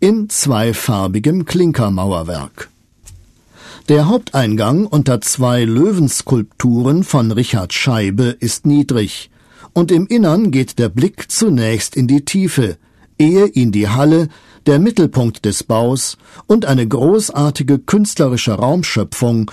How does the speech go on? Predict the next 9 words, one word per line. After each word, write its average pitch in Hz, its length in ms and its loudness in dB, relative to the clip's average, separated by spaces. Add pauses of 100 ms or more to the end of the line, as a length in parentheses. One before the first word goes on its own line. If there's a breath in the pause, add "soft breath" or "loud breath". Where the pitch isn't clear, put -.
nach 175 300 -2
oben 101 360 0
zieht. - 460 -8 (1600 loud breath)
Die 143 100 4
geschossweise 127 960 0
vorgestuften 135 1040 -2
Pfeiler 135 640 0
aus 95 360 -6
Ziegeln 123 640 -2